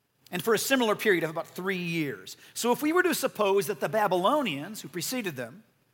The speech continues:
operated under even similar practices, we may expect that Daniel is at least pretty close to that age, fourteen, fifteen years old, when he's exiled and when he enters into the service of the king and his training.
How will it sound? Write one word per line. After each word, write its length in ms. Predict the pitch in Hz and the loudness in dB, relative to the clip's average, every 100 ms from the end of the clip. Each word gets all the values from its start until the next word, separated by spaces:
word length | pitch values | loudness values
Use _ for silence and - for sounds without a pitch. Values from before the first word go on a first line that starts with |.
| _ _ | _ _
operated 560 | 233 269 - 269 254 220 | 4 4 2 0 2 0
under 380 | 214 190 185 - - | 2 2 2 -6 -4
even 280 | 233 226 208 | -2 0 -2
similar 540 | - - 269 254 226 | -2 0 2 4 4
practices, 640 | - 226 240 233 - 160 151 - - | 4 4 2 2 -2 -2 -2 -10 -8
we 140 | 196 | -2
may 180 | 196 254 | 2 2
expect 420 | 349 - 240 208 | 2 0 2 0
that 160 | 208 165 | -2 -6
Daniel 520 | 175 220 220 165 147 | -2 -2 0 0 -2
is 120 | 180 165 | 0 -2
at 120 | 190 | 0
least 460 | 202 294 247 - - _ | -2 -2 -4 -8 -18 _
pretty 220 | - 285 240 | -10 -8 -6
close 440 | - 233 196 156 | -4 0 0 0
to 80 | 185 | 0
that 200 | 165 151 | 2 2
age, 360 | 131 117 - - | 2 -8 -16 -12
fourteen, 560 | 180 - 185 180 185 175 _ _ - | -12 -10 -12 -12 -12 -18 _ _ -10
fifteen 460 | 196 - 190 175 | -8 -8 -8 -4
years 260 | 160 156 156 | 0 2 4
old, 280 | 139 110 - _ _ _ _ _ - | 2 0 -10 _ _ _ _ _ -14
when 100 | 127 | -10
he's 140 | 120 | -4
exiled 640 | 180 151 170 165 160 165 - _ - | -4 0 2 2 2 -2 -10 _ -12
and 120 | 143 | -6
when 120 | 147 | -4
he 80 | 147 | -2
enters 380 | 170 165 165 143 | -4 -4 -4 -4
into 180 | 156 147 | -6 -6
the 80 | |
service 400 | 135 156 135 131 | -6 -4 -6 -8
of 60 | 131 | -12
the 80 | 117 | -10
king 320 | - 160 147 | -6 -4 -4
and 80 | 127 | -6
his 100 | 120 | -4
training. 340 | - 170 120 | 0 0 0